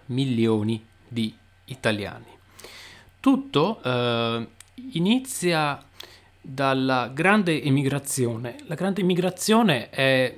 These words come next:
diciamo, dal milleottocentosettantasei al millenovecentoquindici. Questo è il periodo dove c'è stato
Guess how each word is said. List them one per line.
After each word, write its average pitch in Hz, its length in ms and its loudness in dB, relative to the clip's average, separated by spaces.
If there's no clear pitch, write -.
diciamo, 123 440 0
dal 120 200 2
milleottocentosettantasei 147 2250 -2
al 127 140 -4
millenovecentoquindici. 123 1300 -2
Questo 139 420 0
è 113 260 -4
il 120 120 -10
periodo 123 680 2
dove 117 360 -4
c'è - 120 -8
stato 110 520 -4